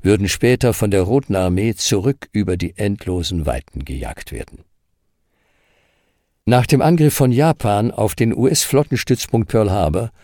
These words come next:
erklärten die U S A Japan den Krieg, worauf Hitler und Mussolini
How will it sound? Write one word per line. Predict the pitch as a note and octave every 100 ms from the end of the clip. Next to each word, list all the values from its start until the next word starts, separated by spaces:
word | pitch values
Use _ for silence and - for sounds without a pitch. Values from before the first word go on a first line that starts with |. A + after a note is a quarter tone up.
| - -
erklärten | A2 A2 C3+ D3 -
die | A2+
U | G2+
S | G2 -
A | G#2+ G#2+
Japan | G2+ G2+ A#2 - A2
den | G2+ G2
Krieg, | - C#2+ A#1+ - - _ _ _ -
worauf | G2+ F#2 E2+
Hitler | - A#2+ G#2
und | E2+ -
Mussolini | D#2+ - F2 C3 C#3+ C#3